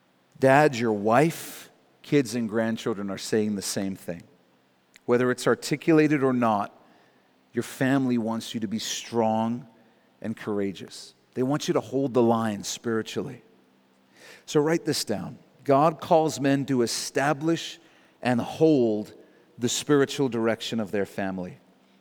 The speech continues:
Establish and hold the spiritual direction of their family. If you're a single parent or a woman married to a man who won't take spiritual leadership of the family, then you need to step up and step in yourself.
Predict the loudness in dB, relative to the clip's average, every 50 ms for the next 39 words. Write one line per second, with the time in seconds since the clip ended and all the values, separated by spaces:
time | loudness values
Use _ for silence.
0 | -16 -12 -10 -8 -6 -4 -4 -4 -4 -4 -6 -6 -6 -6 -4 -2 0 -2 -2 -2
1 | -8 -12 -12 -8 -6 -6 -6 -6 -6 -8 -8 -4 -4 -4 -4 -4 -6 -8 -10 -8
2 | -6 -6 -8 -8 -8 -8 -8 -8 -8 -10 -12 -14 _ _ -20 -20 -20 -20 -20 -20
3 | -20 -20 -16 -12 -8 -4 0 0 2 2 4 4 4 4 2 2 0 0 0 2
4 | 2 0 0 2 2 4 4 4 2 0 -4 -6 -6 -2 0 2 2 2 2 2
5 | 2 2 0 0 -2 -6 -8 -14 -20 -14 -6 0 2 4 4 4 4 2 0 -2
6 | 0 2 2 2 2 2 2 2 2 2 0 -2 -2 0 2 2 2 2 0 -2
7 | -6 -16 -20 -20 -20 _ _ _ 2 4 4 4 4 0 -2 0 2 2 4 2
8 | 0 -4 0 2 4 4 4 2 2 2 2 4 4 2 2 2 0 0 0 -2
9 | -2 -4 -4 0 0 0 2 2 2 0 0 0 -2 -4 -10 -18 -20 _ _ _
10 | _ _ -20 -20 -20 -20 -20 -20 -20 _ _ _ _ _ _ _ -12 -6 -2 -2
11 | 0 2 2 2 2 2 0 0 -2 -4 -2 0 0 0 0 -2 -6 -10 -8 -4
12 | -2 -2 -2 0 0 -2 -2 -2 -4 -6 -6 -4 -2 0 0 0 0 -4 -2 -2
13 | -4 -4 -4 -2 -2 -2 -2 -4 -10 -18 -20